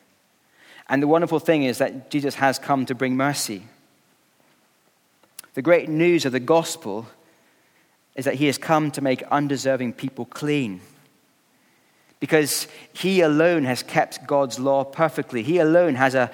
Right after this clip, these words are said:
heart that is always, constantly, and forever pure. It is not evil. And he came to die on a cross to give his perfect life as the ransom payment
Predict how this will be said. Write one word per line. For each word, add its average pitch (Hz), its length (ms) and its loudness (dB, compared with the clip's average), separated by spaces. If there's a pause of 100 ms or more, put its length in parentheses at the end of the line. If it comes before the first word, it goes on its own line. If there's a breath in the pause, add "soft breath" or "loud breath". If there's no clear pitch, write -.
(180 loud breath)
heart 147 320 2
that 139 100 0
is 135 100 0 (140)
always, 165 480 0 (160)
constantly, 147 600 -4 (100)
and 143 160 -2
forever 135 400 -2
pure. 165 400 -4
It 143 160 -2
is 131 120 -2
not 160 240 0
evil. 139 460 -4 (400 loud breath)
And 151 240 2 (100)
he 196 200 -2
came 165 400 2
to 151 340 0 (720 loud breath)
die 170 260 2
on 156 80 2
a 139 60 -2
cross 156 460 -2
to 147 340 -2 (260 loud breath)
give 170 220 2
his 156 180 0
perfect - 580 -6
life 123 440 -2
as 135 220 -2
the 143 100 -4
ransom 147 560 -2
payment 147 600 -2